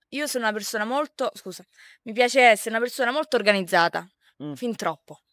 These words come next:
Speaker 1: Mol-, no, veramente, in passato mi metteva veramente ansia questa cosa, può sembrare una cosa
Speaker 2: No,
Speaker 1: stupida,
Speaker 2: no, no, no.
Speaker 1: però io stavo male se non avevo la settimana organizzata, perché, non lo so, pe-, volevo sfruttare il tempo al meglio.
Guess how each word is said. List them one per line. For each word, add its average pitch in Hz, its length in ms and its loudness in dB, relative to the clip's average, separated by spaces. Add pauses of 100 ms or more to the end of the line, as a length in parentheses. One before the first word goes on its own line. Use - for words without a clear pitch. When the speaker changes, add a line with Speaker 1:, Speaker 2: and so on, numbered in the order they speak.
(760)
Speaker 1:
Mol-, 262 340 2
no, 262 240 4
veramente, 247 340 6
in 226 80 0
passato 302 320 6
mi 233 80 0
metteva 214 300 4
veramente 254 340 2
ansia 190 380 2
questa 196 260 -2
cosa, 196 160 2
può 196 80 -2
sembrare 233 300 -4
una 208 100 0
cosa 208 200 0
Speaker 2:
No, 196 40 -8
Speaker 1:
stupida, 226 540 4
Speaker 2:
no, 160 100 2
no, 143 140 -2
no. 135 260 -6
Speaker 1:
però 285 300 6
io 285 120 2
stavo 233 280 0
male 190 420 2
se - 160 -12
non 214 120 -4
avevo 214 360 6 (380)
la 208 120 -4
settimana 240 440 2
organizzata, 190 680 0 (240)
perché, 339 440 -4
non 403 100 0
lo 320 60 4
so, 285 240 6
pe-, 220 140 2
volevo 240 420 0
sfruttare 277 340 0
il 277 80 -4
tempo 277 240 -2
al 226 80 2
meglio. 175 380 -4